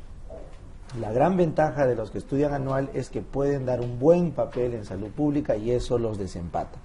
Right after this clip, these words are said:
Así que si no aprovechan el tiempo que tienen para diferenciarse en salud pública,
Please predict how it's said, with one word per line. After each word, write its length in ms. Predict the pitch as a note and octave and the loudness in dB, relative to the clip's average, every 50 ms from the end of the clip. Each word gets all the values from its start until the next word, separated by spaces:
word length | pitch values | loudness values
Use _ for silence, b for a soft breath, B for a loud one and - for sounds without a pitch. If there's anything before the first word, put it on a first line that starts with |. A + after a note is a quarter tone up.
| - - | -16 -12
Así 240 | - - - - A2 | -10 -10 -8 -8 -8
que 160 | F#2+ - F#2+ | -8 -8 -8
si 140 | - - A#2 | -8 -6 -4
no 160 | B2+ D#3 F#3 | -2 2 2
aprovechan 680 | G3+ F#3 G3+ F#3+ F3 E3+ D#3+ D3 - - B2 B2 B2+ B B B B B B B B | 2 4 4 4 4 4 4 2 0 -4 -4 -4 -6 B B B B B B B B
el 180 | - A2 G#2+ G#2+ | -6 -6 -6 -2
tiempo 380 | - C#3+ D3+ C#3+ A#2+ A#2 G#2+ | 2 2 2 2 2 -2 -4
que 120 | G2+ A2+ G#2+ | -6 -6 -8
tienen 360 | - - A#2 G#2 G2 F#2+ F#2+ - - - | -6 -6 -6 -6 -6 -8 -10 -10 -10 -8
para 160 | A2 G#2+ A2 | -4 -2 -2
diferenciarse 560 | A2 A#2 A2 A#2+ A#2 A#2+ A#2 - - C#3+ B2+ | -2 -2 -2 -4 -4 -4 -4 -2 -2 -2 0
en 80 | C#3 C3+ | -2 -2
salud 220 | B2+ C3+ C#3 C#3 | 0 0 0 0
pública, 500 | A#2+ D3 D#3+ D#3 D#3 D3+ - F#3 F#3 F#3+ | 0 0 0 0 0 0 2 2 0 0